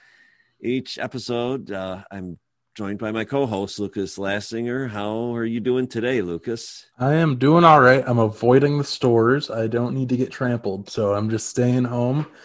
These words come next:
Speaker 2: which is perfect for recording a podcast.
Speaker 1: Yeah, for sure. So what are we gonna talk about today?
Speaker 2: So today, I think our topic is quite fitting for, uh,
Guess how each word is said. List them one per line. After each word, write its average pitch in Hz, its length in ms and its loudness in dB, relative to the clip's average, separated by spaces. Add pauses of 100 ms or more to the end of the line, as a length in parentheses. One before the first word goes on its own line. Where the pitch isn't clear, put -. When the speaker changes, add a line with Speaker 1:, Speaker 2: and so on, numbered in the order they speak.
(200)
Speaker 2:
which - 100 -14
is 117 100 -8
perfect 131 440 4
for 131 100 4
recording 139 320 4
a 139 60 0
podcast. 135 640 2 (200)
Speaker 1:
Yeah, 92 200 -6
for 90 160 -16
sure. 117 400 -6 (320)
So 117 180 -2
what 131 140 0
are 135 40 2
we 127 60 2
gonna 117 180 0
talk 104 220 -2
about 85 220 -10
today? - 320 -14 (260)
Speaker 2:
So 143 240 6
today, 147 560 4
I 127 60 4
think 143 200 -2
our 127 120 2
topic 120 400 0
is 113 120 -8
quite 113 320 -6
fitting 98 380 -8 (120)
for, 101 300 0
uh, 101 220 -2